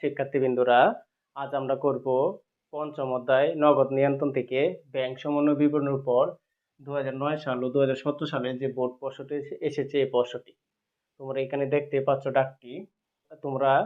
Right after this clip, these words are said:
মনে রাখবে ব্যাংক সমন্বয় বিবরণী দুই ধরনের হয়ে থাকে। একটা হচ্ছে এই যে এখানে দেওয়া আছে নগদান বই অনুযায়ী ব্যাংক জমার উদ্বৃত্ত, আরেকটা, আরেকটা হয়ে থাকে পাস বই মোতাবেক ব্যাংক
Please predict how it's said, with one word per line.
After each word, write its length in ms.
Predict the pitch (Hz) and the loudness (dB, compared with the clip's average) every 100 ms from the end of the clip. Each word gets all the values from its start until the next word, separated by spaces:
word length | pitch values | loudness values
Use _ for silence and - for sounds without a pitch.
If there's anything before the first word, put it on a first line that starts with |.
| - _ _ _ _ _ _ _ _ - | -2 _ _ _ _ _ _ _ _ -10
মনে 160 | 147 143 | -8 -4
রাখবে 280 | 139 123 127 127 | -4 -2 -2 0
ব্যাংক 160 | 127 127 | 0 0
সমন্বয় 300 | 143 143 143 | 0 2 2
বিবরণী 320 | 147 147 147 131 | 2 2 2 2
দুই 100 | 143 143 | 2 6
ধরনের 260 | 135 131 127 | 6 6 4
হয়ে 120 | 120 120 | 2 0
থাকে। 240 | 117 117 127 - _ _ - | -4 -8 -12 -12 _ _ -16
একটা 200 | 139 135 135 | -16 -12 -12
হচ্ছে 260 | 135 143 135 190 - _ _ | -8 -4 -2 -2 -6 _ _
এই 80 | 127 | -14
যে 60 | 131 | -12
এখানে 200 | 127 135 131 | -8 -4 4
দেওয়া 160 | 143 139 | 8 8
আছে 220 | 131 135 135 180 151 | 6 2 0 0 2
নগদান 380 | 143 147 156 143 | 4 4 4 2
বই 140 | 127 123 | 4 2
অনুযায়ী 280 | 131 135 147 143 | 2 4 4 6
ব্যাংক 160 | 127 127 | 6 6
জমার 260 | 139 139 143 | 2 4 4
উদ্বৃত্ত, 320 | 143 147 147 156 190 247 | 4 -2 2 4 6 6
আরেকটা, 320 | 127 127 127 139 139 139 _ | 4 2 2 0 0 -6 _
আরেকটা 280 | 131 139 147 | -14 -12 -6
হয়ে 160 | 143 139 | -4 -2
থাকে 220 | 147 143 160 233 - _ _ _ | -4 0 0 0 -4 _ _ _
পাস 220 | 131 127 135 135 | -6 -4 -4 -2
বই 140 | 156 151 | 0 2
মোতাবেক 360 | 147 147 143 131 127 | 2 2 2 -2 0
ব্যাংক 200 | 131 | 0